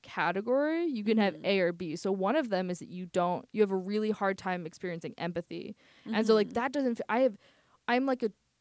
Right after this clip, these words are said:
Speaker 1: tuning fork for other people's emotions and
Speaker 2: Yeah.
Speaker 1: thoughts. Like, I am bowled over by other people's stuff.
Speaker 2: Mm-hmm.
Speaker 1: So that one is, like, I have,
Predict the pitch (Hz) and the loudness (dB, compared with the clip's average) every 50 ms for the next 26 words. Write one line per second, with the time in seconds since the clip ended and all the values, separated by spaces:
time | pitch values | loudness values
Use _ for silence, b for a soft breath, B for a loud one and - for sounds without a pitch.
0 | _ _ - - - 294 285 262 226 208 - - 180 147 123 123 - - 151 110 | _ _ -8 -2 0 2 2 2 2 0 0 -2 -2 -2 -2 -4 -4 -4 -2 0
1 | 185 190 180 180 - - 185 - 175 175 170 175 170 160 135 147 - - - - | 0 0 0 -2 -4 -8 -8 -6 -6 -4 -4 -4 -6 -4 -6 -6 -8 -10 -12 -12
2 | - 226 214 - - _ _ - 208 202 180 180 175 - - 123 92 - - - | -12 -12 -14 -14 -16 _ _ -10 -4 -2 -2 -2 0 -2 -2 -4 -4 -6 -8 -12
3 | - - - _ _ _ _ - - 202 196 - - - 208 208 208 202 196 190 | -16 -20 -20 _ _ _ _ -6 -4 -2 -2 -2 -2 -2 -2 0 0 -2 -4 -6
4 | 190 _ _ _ _ _ _ _ _ _ _ _ - 220 220 220 226 220 196 185 | -10 _ _ _ _ _ _ _ _ _ _ _ 4 6 6 8 6 6 4 4
5 | 170 170 175 160 - 76 69 - - - - _ _ - - - - 202 185 107 | 2 2 0 -2 -4 -8 -10 -10 -12 -12 -16 _ _ -20 -16 -8 -2 -2 -2 0
6 | - 180 170 165 175 - - 165 160 - 139 143 117 98 92 - - - - - | 0 0 0 -2 -2 -4 -8 -14 -12 -10 -8 -8 -8 -8 -10 -12 -16 -18 -20 -20
7 | _ _ _ _ _ _ _ _ - - - - - 202 98 - - - - - | _ _ _ _ _ _ _ _ -18 -16 -12 -6 -4 -4 -4 -4 -6 -12 -18 -20
8 | - - _ - 220 220 185 185 196 196 185 180 180 240 226 220 214 196 214 226 | -20 -20 _ -10 -10 -10 -10 -10 -12 -10 -6 0 4 6 6 6 6 4 4 4
9 | 240 151 190 214 196 190 185 175 165 - 131 - - - 220 254 247 269 262 214 | 4 2 2 2 0 -2 -4 -6 -6 -8 -8 -2 2 4 4 6 6 4 2 2
10 | - | 0